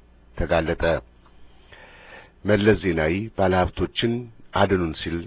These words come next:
ተማጸነ። የአዳማ ዩኒቨርሲቲ ተማሪዎች በፌዴራል ፖሊስ ተቀጠቀጡ የሚሉና ሌሎችም ይገኙበታል። ወደ ትንታኔው። እብሪትና ትዕቢት የወጠራቸው የወያኔ ባለስልጣናት ህዝቡ በረሃብ እንደ ቅጠል እየረገፈ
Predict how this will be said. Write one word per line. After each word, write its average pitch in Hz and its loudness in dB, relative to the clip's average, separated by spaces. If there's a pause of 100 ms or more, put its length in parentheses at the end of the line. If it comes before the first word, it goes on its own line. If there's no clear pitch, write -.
(140)
ተማጸነ። 92 2 (1600)
የአዳማ 117 6
ዩኒቨርሲቲ 110 0
ተማሪዎች 104 2
በፌዴራል 98 2
ፖሊስ 98 -4
ተቀጠቀጡ 98 0
የሚሉና 101 -6
ሌሎችም 90 -2
ይገኙበታል። 95 0 (460)
ወደ 87 0
ትንታኔው። 87 0 (1400)
እብሪትና 98 2
ትዕቢት - -2
የወጠራቸው 98 0
የወያኔ 95 2
ባለስልጣናት 92 0 (460)
ህዝቡ 78 -10
በረሃብ 95 2
እንደ 98 -2
ቅጠል - -4
እየረገፈ 92 -4